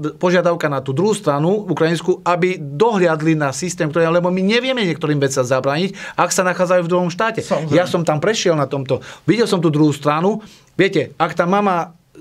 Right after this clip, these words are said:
Speaker 1: ukrajinská matka
Speaker 2: Ja,
Speaker 1: s
Speaker 2: ja vás
Speaker 1: deckom
Speaker 2: chápem, ja vás
Speaker 1: sedí
Speaker 2: chápem.
Speaker 1: tam a je opretá takto o plot a, e,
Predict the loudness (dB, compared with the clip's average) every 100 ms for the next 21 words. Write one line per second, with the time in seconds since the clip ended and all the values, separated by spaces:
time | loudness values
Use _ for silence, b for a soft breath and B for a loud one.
0 | -6 -2 2 2 2 0 2 0 2 2
1 | 2 2 2 0 0 -4 -6 -2 0 0
2 | 0 -2 -4 -2 -2 0 0 0 0 -2
3 | -2 -4 -4 -4 -2 0 -2 -4 -20 _
4 | _ b b b b 0 0 -4 -4 0